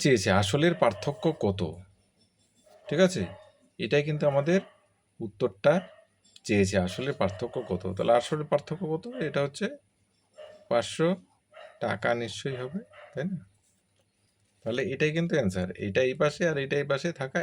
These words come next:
একই কথা, ঠিক আছে? কনফিউশন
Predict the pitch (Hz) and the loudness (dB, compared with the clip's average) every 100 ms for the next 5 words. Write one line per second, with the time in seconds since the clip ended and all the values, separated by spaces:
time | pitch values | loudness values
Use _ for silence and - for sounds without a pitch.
0 | - 135 - 107 87 - 85 - - - | 0 -2 -2 -2 -2 -2 -16 -18 -20 -18
1 | - 160 196 - 95 _ _ _ - - | -6 -2 -2 -4 -14 _ _ _ -20 -12
2 | - - - - - - - - - - | -10 -10 -12 -14 -16 -18 -20 -20 -20 -20
3 | _ _ _ _ _ _ _ _ - 104 | _ _ _ _ _ _ _ _ -6 -6
4 | 95 117 139 | -4 -6 -6